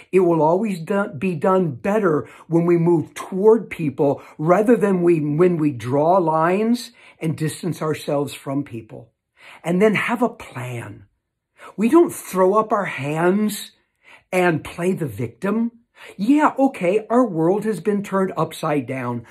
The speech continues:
so we're gonna make a plan for how to get it right side up. Hey, some observations about what I see happening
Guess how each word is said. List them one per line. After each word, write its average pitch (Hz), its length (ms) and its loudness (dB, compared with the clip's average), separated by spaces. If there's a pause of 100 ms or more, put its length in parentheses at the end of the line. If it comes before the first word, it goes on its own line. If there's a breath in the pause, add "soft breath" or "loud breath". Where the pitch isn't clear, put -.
(140 loud breath)
so - 220 0
we're 165 240 2
gonna 302 200 2
make 247 220 4
a 175 60 -6
plan 175 680 0 (180 loud breath)
for 214 120 0
how 208 240 2
to 196 120 -2
get 175 180 0
it - 180 -6
right 170 480 -8
side 127 680 -10
up. - 260 -16 (920 soft breath)
Hey, 202 140 -4
some - 280 -4
observations 151 840 -4
about 139 260 -4
what 131 180 0
I 127 120 -4
see 131 280 -6
happening 139 680 -2